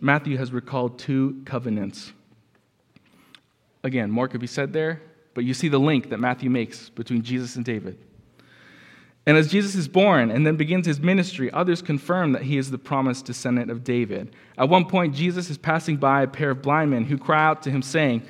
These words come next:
"Have mercy on us, son of David." And later, what is known as the triumphal entry, Jesus enters into Jerusalem and is met with praises,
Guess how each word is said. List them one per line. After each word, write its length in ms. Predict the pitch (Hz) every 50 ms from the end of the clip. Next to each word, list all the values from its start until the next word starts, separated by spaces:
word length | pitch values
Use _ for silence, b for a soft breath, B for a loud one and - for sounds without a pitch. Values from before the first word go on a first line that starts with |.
| B B B B -
"Have 220 | - 160 165 165
mercy 360 | 185 208 240 240 - - 220
on 200 | 214 214 214 208
us, 220 | 208 208 208 - -
son 340 | - - - - 190 196 202
of 120 | 202 175
David." 560 | 151 165 156 147 139 110 107 95 - - 135 - - - _ _ _ _ _ b b b b b b b b b b b b b -
And 160 | 143 147 160
later, 320 | 175 190 196 196 196 202 196
what 200 | 180 175 160 147
is 100 | 139 147
known 160 | 160 165 170
as 140 | 165 160 156
the 60 | 139
triumphal 440 | - - 151 139 139 131 135 131 123
entry, 580 | - 147 165 165 - - 185 190 190 190 190 190 - - 143
Jesus 420 | 127 120 143 156 165 170 160 156 -
enters 440 | - 147 151 170 175 170 170 156 156
into 260 | 147 143 - 147 131
Jerusalem 880 | 123 120 120 110 107 110 123 147 165 - - 180 180 185 185 185 165
and 100 | 127 123
is 180 | 120 113 110 113
met 200 | 127 139 147 120
with 200 | 139 120 - -
praises, 640 | - - 147 139 151 151 160 165 160 170 175 -